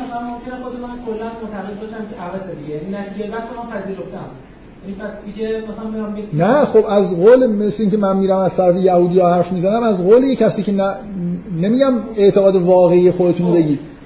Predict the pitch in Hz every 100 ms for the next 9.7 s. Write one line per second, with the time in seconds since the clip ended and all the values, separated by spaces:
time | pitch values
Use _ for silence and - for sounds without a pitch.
0 | - - 156 165 214 233 196 202 233 226
1 | 262 - 262 - 202 180 160 165 156 -
2 | 190 185 180 165 175 165 165 156 156 156
3 | 151 147 139 135 139 139 - - - -
4 | - 151 156 170 196 - 220 220 226 220
5 | 190 208 202 208 208 190 160 147 160 165
6 | 160 165 165 - - - 151 156 - 160
7 | - 165 165 160 151 - 156 160 151 160
8 | 160 170 165 175 175 185 175 156 147 151
9 | - 151 147 147 147 143